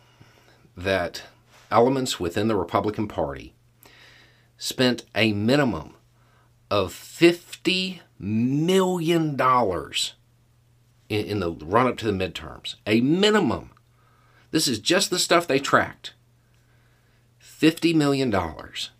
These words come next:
to reach out on one specific issue. Can you guess what that issue is? The advertising was anti-L G B T Q, specifically going after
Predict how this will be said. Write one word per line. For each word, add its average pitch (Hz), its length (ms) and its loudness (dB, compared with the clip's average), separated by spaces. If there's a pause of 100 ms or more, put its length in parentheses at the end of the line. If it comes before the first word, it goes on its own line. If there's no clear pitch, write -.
(200)
to 90 100 -8
reach 104 240 -2
out 98 140 0
on 80 160 -4
one 95 160 -4
specific 87 400 -6
issue. - 320 -8 (500)
Can 98 160 -4
you 80 80 -4
guess 117 240 0
what 104 100 -2
that 92 160 0
issue 80 300 -2
is? - 360 -14 (2250)
The 92 160 2
advertising 104 880 0 (320)
was 90 460 0 (240)
anti-L 95 1080 -2
G 85 160 -6
B 82 180 -6
T 80 220 -8
Q, - 300 -16 (1600)
specifically - 1120 -6 (1300)
going 92 320 0
after 82 460 -6